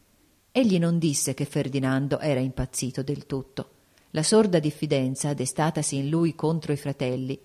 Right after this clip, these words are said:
il segreto sospetto che non gli aveva consentito di attribuire all'affezione le loro premure fastidiose,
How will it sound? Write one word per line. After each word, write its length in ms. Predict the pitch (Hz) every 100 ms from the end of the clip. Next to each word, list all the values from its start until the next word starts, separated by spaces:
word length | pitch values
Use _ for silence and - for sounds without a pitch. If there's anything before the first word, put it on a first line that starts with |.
| _ _
il 140 | - 185
segreto 400 | 196 226 262 190
sospetto 580 | 170 156 - 202 196
che 140 | 139 151
non 180 | 160 226
gli 120 | 185
aveva 280 | 147 180 160
consentito 680 | 147 143 147 139 220 220 151
di 100 | 135
attribuire 600 | 131 151 139 185 208 151
all'affezione 840 | 139 135 - 131 - 175 156 139
le 120 | 127
loro 200 | 147 160
premure 380 | 139 139 151 151
fastidiose, 800 | - 120 - 185 202 226 180 151